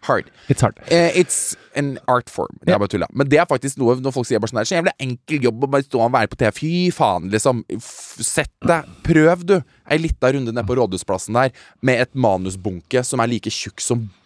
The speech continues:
Speaker 1: norske lovene
Speaker 2: Mm.
Speaker 1: og Bibelen til sammen,
Speaker 2: Og
Speaker 1: og
Speaker 2: så er det veldig gøy,
Speaker 1: dra deg gjennom det.
Speaker 2: så drar du gjennom det. Veldig gøy etterpå, så kjennes det noen som har, noen har s-, s-, slipt skjeggkre i sjela di, som har spist opp sjela di etterpå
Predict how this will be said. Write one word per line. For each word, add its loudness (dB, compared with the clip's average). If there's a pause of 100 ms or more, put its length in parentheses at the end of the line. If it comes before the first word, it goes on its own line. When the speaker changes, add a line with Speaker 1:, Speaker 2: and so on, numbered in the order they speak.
(280)
Speaker 1:
norske -2
lovene 2
Speaker 2:
Mm. 8
Speaker 1:
og -2
Bibelen -4
til -6
sammen, -4 (280)
Speaker 2:
Og 4
Speaker 1:
og 4
Speaker 2:
så 6
er 4
det 2
veldig 2
gøy, -2
Speaker 1:
dra 4
deg 2
gjennom -2
det. -4
Speaker 2:
så 0
drar 4
du 6
gjennom 4
det. 2
Veldig 2
gøy 6
etterpå, 0
så -4
kjennes -2
det -4
noen 2
som -2
har, 2
noen 2
har 2
s-, -12
s-, -16 (320)
slipt -2
skjeggkre 0
i 0
sjela 4
di, 2
som 2
har 2
spist -2
opp -4
sjela -2
di 0
etterpå -6